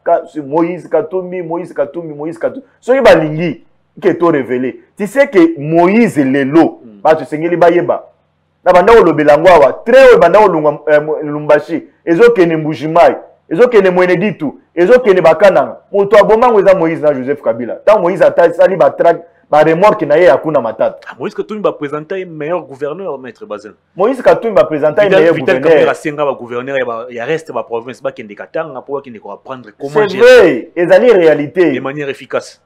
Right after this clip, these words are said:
Speaker 1: Esprit managérial na ye, elakisaki bravo na ye. Dans
Speaker 2: Mm.
Speaker 1: l'état, là, moi, je suis aussi à Lumbashi. Tant Moïse azo ko diriger, nazaki na on a campus.
Speaker 2: Mm.
Speaker 1: On a vu ba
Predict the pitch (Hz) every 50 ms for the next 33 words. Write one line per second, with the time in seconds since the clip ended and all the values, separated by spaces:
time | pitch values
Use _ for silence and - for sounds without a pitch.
0 | _ - 160 170 160 165 170 208 220 202 170 160 147 147 143 135 113 139 143 135
1 | 143 165 180 160 139 131 127 127 143 160 160 165 131 120 113 113 - 131 120 -
2 | 147 127 - 139 139 120 117 113 107 107 - 131 123 113 107 110 117 113 135 147
3 | 147 151 143 - 214 202 - 190 196 185 185 190 170 147 139 127 - 175 160 165
4 | - 160 139 123 117 117 113 113 113 110 - - 139 110 - _ _ _ _ -
5 | 170 170 165 139 131 139 143 123 123 113 117 135 135 135 123 113 110 107 113 107
6 | 139 139 123 113 113 120 120 135 135 127 117 107 - - 104 98 95 117 113 -
7 | _ _ _ _ 113 107 98 - 131 143 147 151 151 156 156 196 226 214 170 147
8 | 151